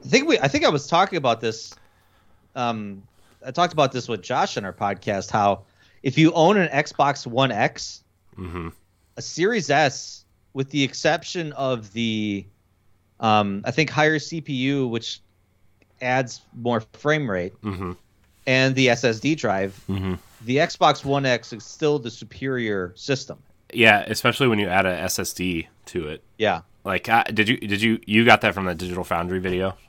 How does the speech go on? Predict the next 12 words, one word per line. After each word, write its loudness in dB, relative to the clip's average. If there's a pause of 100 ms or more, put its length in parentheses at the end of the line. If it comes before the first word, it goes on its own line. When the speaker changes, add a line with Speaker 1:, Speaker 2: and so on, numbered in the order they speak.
(320)
Speaker 1:
Yeah, 6
Speaker 2:
Yeah, 6
Speaker 1:
and 6
Speaker 2:
I 6
Speaker 1:
I 6
was, 0
like, 2
shocked -6
that -10
they -4
were -4
showing, -4